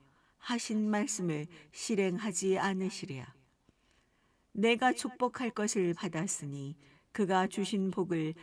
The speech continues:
내가 돌이키지 않으리라.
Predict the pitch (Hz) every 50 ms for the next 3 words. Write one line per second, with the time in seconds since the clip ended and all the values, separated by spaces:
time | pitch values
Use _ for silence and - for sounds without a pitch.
0 | - - - - 175 180 185 185 - 202 190 190 190 - - 226 202 208 202 -
1 | - 226 - - 196 196 185 185 190 185 180 185 175 165 147 139 135 135 127 135
2 | 147 143